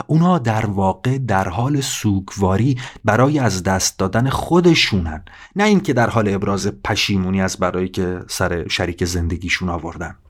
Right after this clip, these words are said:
نمیتونم با اطمینان بگم که الان می‌دونم دقیقاً توی سر صابخونهٔ سابقم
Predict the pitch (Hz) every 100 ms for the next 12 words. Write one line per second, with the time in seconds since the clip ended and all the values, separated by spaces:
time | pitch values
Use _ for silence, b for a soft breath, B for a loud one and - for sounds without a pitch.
0 | _ _ _ _ _ _ _ _ _ _
1 | _ _ - 214 202 165 147 139 131 135
2 | 127 117 107 104 104 101 101 104 107 104
3 | 101 95 95 95 95 101 90 98 92 95
4 | 92 - 92 85 - 92 90 - 92 90
5 | 90 90 85